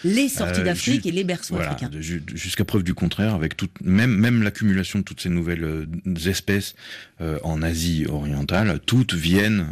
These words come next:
Speaker 2: ont une origine qui remonte à un moment ou à un autre à une sortie d'Afrique. Euh, tout, tout, voilà, tout ce qu'on connaît, euh,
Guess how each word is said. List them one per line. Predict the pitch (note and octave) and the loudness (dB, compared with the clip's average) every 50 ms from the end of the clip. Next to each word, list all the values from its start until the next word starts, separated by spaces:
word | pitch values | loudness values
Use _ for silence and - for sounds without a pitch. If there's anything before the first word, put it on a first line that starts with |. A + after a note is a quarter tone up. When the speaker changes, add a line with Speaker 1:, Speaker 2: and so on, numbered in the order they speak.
| - - | -4 -4
Speaker 2:
ont | F2+ F2 F#2 | -2 -2 -2
une | F2 - - F#2+ | 0 0 2 2
origine | F2+ E2 D#2+ E2 D2+ D#2 F2 G2 A2 A2+ A2+ A2 - - - - - - - | 2 2 0 -2 -2 -2 0 0 0 0 0 -4 -8 -12 -14 -14 -16 -10 -6
qui | - F2+ | -4 -2
remonte | D#2 D#2+ D#2 D#2+ D#2+ E2+ G2 G#2 - - | -2 0 0 2 2 2 2 2 0 -2
à | - - D2+ E2 | -4 -2 -2 0
un | E2+ | 2
moment | F2 E2+ E2+ F2 E2 E2 D#2+ | 2 2 2 2 0 0 0
ou | D2+ | -2
à | D2 | -2
un | D2+ D#2+ | 0 2
autre | F2 G2 G2+ - - | 2 2 0 0 0
à | E2 | 2
une | E2 D#2+ | 2 0
sortie | - - - - - - | 0 -4 -8 -6 -6 -4
d'Afrique. | C#2+ C#2 - - - G2 G3 - - - - - - - - - - - - | -4 -4 -2 0 0 0 0 -2 -6 -14 -16 -16 -16 -16 -16 -18 -14 -8 -6
Euh, | D#2+ D#2 D2 C#2+ C#2 | -4 -2 -2 -2 -4
tout, | - - F#2 E2+ | -4 -2 -2 -2
tout, | - - - G#2+ F#2 F2 E2+ D#2 D#2+ D#2+ D#2+ D#2 D2+ D2+ D2+ D2 D2+ | -2 0 2 2 4 4 4 2 2 0 0 0 -2 -2 -4 -4 -2
voilà, | D2+ E2+ D2+ C#2 C2+ | 0 0 0 0 -2
tout | - - G2 | -2 -4 -4
ce | - | -2
qu'on | - F2 | 0 0
connaît, | F2 - E2+ E2 E2+ F2 F2+ F2+ | 0 2 2 4 4 4 4 2
euh, | D#2+ D2+ D2 D2 D2 D2 | 2 0 -2 -4 -4 -6